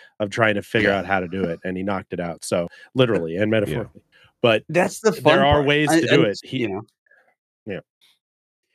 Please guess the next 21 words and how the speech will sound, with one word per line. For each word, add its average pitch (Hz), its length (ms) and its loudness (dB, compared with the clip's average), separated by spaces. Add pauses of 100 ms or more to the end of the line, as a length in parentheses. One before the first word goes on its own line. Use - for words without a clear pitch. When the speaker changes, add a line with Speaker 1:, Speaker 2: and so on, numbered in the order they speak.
(180)
Speaker 2:
I 151 60 4
mean, 156 120 6
that, 151 220 4
but, 131 140 -2
uh, 139 160 2
that's 139 220 2
that 135 160 4
obsession. 123 540 0 (460)
'Cause 131 260 -2
when 147 240 2
you 156 160 2
get 139 240 2
it, 143 140 2
every 147 240 -4
time 165 240 2
you 147 140 2
P 156 220 -2
B, 147 380 4 (680)
because 139 300 0
you 185 120 4
understand 175 540 2